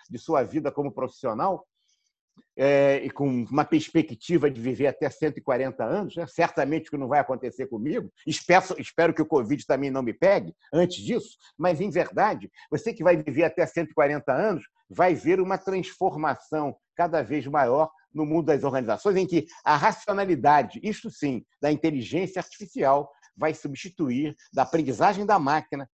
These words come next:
da aprendizagem profunda, umas mudanças profundas no nosso grau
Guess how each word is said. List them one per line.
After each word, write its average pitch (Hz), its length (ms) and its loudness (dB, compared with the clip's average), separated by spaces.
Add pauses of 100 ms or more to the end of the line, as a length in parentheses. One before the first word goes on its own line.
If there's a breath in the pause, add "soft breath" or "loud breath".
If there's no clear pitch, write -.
da 113 60 -2
aprendizagem 135 580 -2
profunda, 156 580 -2 (240 soft breath)
umas 139 360 -4
mudanças 127 840 -2 (300 soft breath)
profundas 185 840 0 (240 soft breath)
no 135 200 -4
nosso 156 340 0
grau 147 420 2